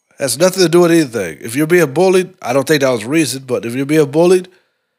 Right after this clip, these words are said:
don't you take that out on the school that you go to or the people that are bullying you? Maybe that wasn't it. I never did, we never, I never did catch the motive behind this kid, but he ended up getting killed.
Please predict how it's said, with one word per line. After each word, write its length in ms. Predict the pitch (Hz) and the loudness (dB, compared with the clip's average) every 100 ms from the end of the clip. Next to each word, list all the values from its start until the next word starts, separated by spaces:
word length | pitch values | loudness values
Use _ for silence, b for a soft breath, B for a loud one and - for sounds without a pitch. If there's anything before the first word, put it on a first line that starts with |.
| _ | _
don't 220 | - 139 | -6 -4
you 80 | 147 | -2
take 240 | 143 160 156 | 0 -2 2
that 140 | 156 | 2
out 260 | 147 139 - | 2 0 -4
on 140 | 127 | -6
the 60 | 113 | -4
school 540 | - 180 160 151 143 _ _ _ _ | 0 4 4 2 -4 _ _ _ _
that 220 | 127 - | -6 -6
you 40 | |
go 200 | 120 151 | 0 2
to 200 | 143 160 | 2 0
or 160 | 143 123 | 0 0
the 120 | 110 | -4
people 320 | - 175 156 | -4 -2 0
that 200 | 151 127 | 2 2
are 60 | 110 | -2
bullying 360 | 101 156 156 151 | -2 0 0 -2
you? 140 | 165 | -6
Maybe 260 | 123 139 143 | -2 -2 2
that 120 | 139 | 2
wasn't 300 | 147 127 143 | 0 -2 -2
it. 280 | 175 156 _ _ _ _ _ _ | -2 -4 _ _ _ _ _ _
I 120 | - | -2
never 180 | 302 254 | -2 0
did, 340 | 220 233 175 - _ _ _ | 0 0 -2 -14 _ _ _
we 100 | - | -4
never, 240 | 185 208 185 | 0 0 -2
I 80 | - | 0
never 220 | 180 202 | 0 0
did 260 | 175 180 165 | 2 0 0
catch 240 | - 170 | 0 0
the 100 | - | -2
motive 380 | 143 156 156 135 | 0 0 0 -2
behind 640 | 120 131 143 139 127 110 104 _ _ _ _ _ _ _ _ _ - | -6 -4 -2 0 -2 -6 -14 _ _ _ _ _ _ _ _ _ -8
this 140 | 127 | -6
kid, 220 | - 156 | -2 0
but 100 | 147 | 2
he 100 | 175 | 2
ended 180 | 214 190 | 2 0
up 40 | |
getting 280 | 165 185 135 | 0 -2 -2
killed. 500 | 120 - 185 113 - | -10 -4 -2 -2 -6